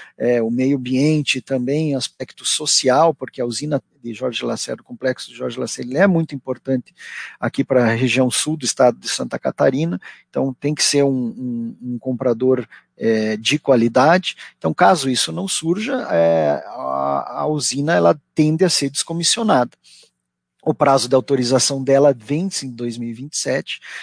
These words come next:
então é natural que você possa descomissionar essa usi-, esse complexo, porque ele é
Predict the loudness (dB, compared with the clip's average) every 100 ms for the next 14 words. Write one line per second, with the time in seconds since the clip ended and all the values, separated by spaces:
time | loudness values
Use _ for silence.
0 | -10 -6 -2 2 2 2 0 0 0 0
1 | 0 2 4 2 -2 -4 -2 -2 -4 0
2 | 4 4 4 -2 -4 -6 -4 -4 -4 -4
3 | -4 -4 -4 -6 -8 -6 -4 -4 -2 0
4 | 4 4 4 -4 -8 -20 -6 -4 -2